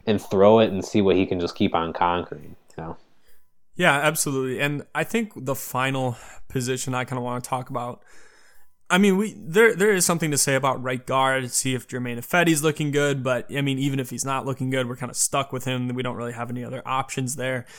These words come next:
Speaker 2: But one, one position that I'm really excited to see,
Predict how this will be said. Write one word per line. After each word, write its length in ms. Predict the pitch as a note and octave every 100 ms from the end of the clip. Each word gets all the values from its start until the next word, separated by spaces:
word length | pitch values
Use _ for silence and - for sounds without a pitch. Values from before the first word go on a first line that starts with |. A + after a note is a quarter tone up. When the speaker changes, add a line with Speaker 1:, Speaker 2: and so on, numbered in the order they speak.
| - -
Speaker 2:
But 140 | C#3+
one, 280 | C3+ F#3+ E3+
one 140 | D#3+ F#3+
position 380 | C#3+ C#3+ D3
that 320 | C3+ B2+ - - _ - - - - - - - -
I'm 140 | D3 D#3
really 160 | D3 C#3+
excited 400 | - C3+ C3 A#2+
to 80 |
see, 400 | - - C#3 C#3